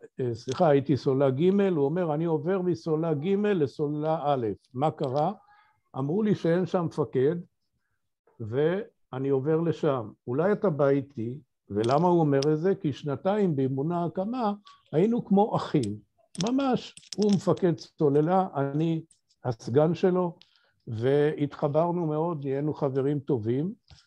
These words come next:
מטבע הדברים הוא אמר, "בוא איתי." אבל אני אמרתי, "לא, אני מכיר את החבר'ה מסוללה ג', טוב לי בסוללה ג', ואני נשאר שם."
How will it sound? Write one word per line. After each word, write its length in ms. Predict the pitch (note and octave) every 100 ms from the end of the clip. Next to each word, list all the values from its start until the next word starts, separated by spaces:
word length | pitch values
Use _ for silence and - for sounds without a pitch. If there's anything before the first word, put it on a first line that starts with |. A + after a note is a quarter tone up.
| -
מטבע 440 | D#3 D#3+ G#3 G#3 G#3+
הדברים 500 | F3 A3 A#3 B3+ A3
הוא 120 | F#3+
אמר, 240 | F#3+ G#3+
"בוא 240 | E3 E3+ G3+
איתי." 400 | G#3 - F#3+ F3+ _ _ _ _ _ -
אבל 200 | C3 F3+
אני 200 | G#3+ A3
אמרתי, 460 | A3 A3 - G3+ G3
"לא, 300 | G#3+ G#3 D#3+
אני 140 | E3+
מכיר 320 | F3 F3 G3
את 120 | E3+
החבר'ה 440 | D#3+ - D#3+ C#3 C#3+
מסוללה 500 | C#3 B2+ C#3 C3 C3
ג', 220 | C#3+ F#3+ F#3 E3 D3+ B2+
טוב 200 | E3+ E3
לי 80 | E3+
בסוללה 500 | D#3 - D#3+ D#3 D#3
ג', 200 | D3+ D3 D3 C3
ואני 340 | B2+ B2+ B2+ C3
נשאר 340 | A#2 C3 A2+
שם." 340 | G#2+ E3 F3+